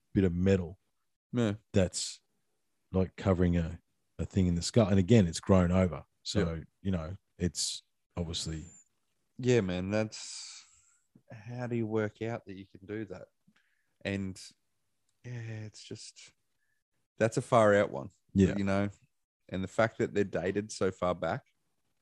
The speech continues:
Speaker 2: it's weird.
Speaker 1: A
Speaker 2: You
Speaker 1: pet-
Speaker 2: up?
Speaker 1: Yeah, man. A
Speaker 2: Yep.
Speaker 1: petrified human skull. Another completely baffling artifact was unearthed in the form of a petrified human cranium with the eye sockets broken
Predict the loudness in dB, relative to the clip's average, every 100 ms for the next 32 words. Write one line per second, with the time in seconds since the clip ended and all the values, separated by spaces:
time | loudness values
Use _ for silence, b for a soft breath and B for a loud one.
0 | _ _ _ _ _ _ _ _ _ -10
1 | -4 -2 -2 -6 -12 _ _ _ _ _
2 | _ _ _ _ -8 0 6 6 4 _
3 | _ 2 8 8 8 0 -2 8 10 10
4 | 6 8 8 8 8 6 4 2 2 6
5 | 8 8 6 6 10 10 10 8 8 8
6 | 8 6 8 6 4 0 0 -2 2 4
7 | 4 4 2 2 2 2 2 0 2 2
8 | 2 4 4 4 8 8 8 6 6 8
9 | 6 4 2 4 4 4 4 4 2 4
10 | 4 4 -2